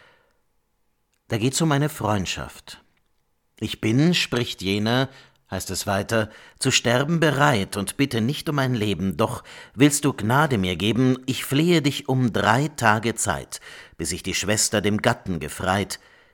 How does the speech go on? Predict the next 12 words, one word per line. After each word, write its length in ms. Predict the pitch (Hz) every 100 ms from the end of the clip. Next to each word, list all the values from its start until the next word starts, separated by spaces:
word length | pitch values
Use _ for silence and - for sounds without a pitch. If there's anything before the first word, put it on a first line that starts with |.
| _
Ich 160 | 110 -
lasse 280 | 110 113 123
den 160 | 120
Freund 680 | 110 - 110 127 135 123 -
dir 240 | 113 113 -
als 240 | 107 -
Bürgen, 580 | - 101 107 98 87 80 - - _ -
ihn 260 | 175 165
magst 400 | 98 82 - -
du, 240 | 131 147 -
entrinn 440 | 92 80 95 104
ich, 380 | 127 131 - -